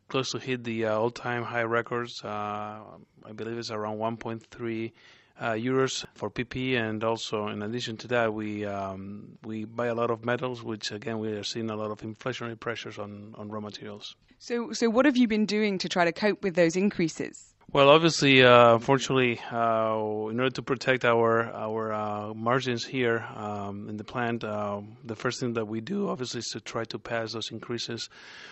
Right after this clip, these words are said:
Speaker 1: with the customers. Unfortunately, that's gonna go into the market, but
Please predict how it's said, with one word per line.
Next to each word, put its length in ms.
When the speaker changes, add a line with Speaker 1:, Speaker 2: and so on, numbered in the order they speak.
Speaker 1:
with 340
the 80
customers. 580
Unfortunately, 560
that's 140
gonna 220
go 200
into 200
the 100
market, 460
but 160